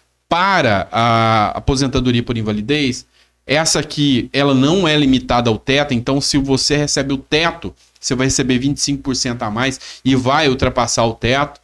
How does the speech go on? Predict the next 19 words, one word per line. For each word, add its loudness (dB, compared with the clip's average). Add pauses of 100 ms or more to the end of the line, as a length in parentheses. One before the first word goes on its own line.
(540)
Quando 2
houver 0
reajuste 0
do -4
benefício, -2
toda -4
vez -2
que -2
houver 2
aumento, 0 (340)
vai 0
ser 0
reajustado 0
também. 0 (280)
E -2 (200)
caso 0
o 2
aposentado -2
falecer 0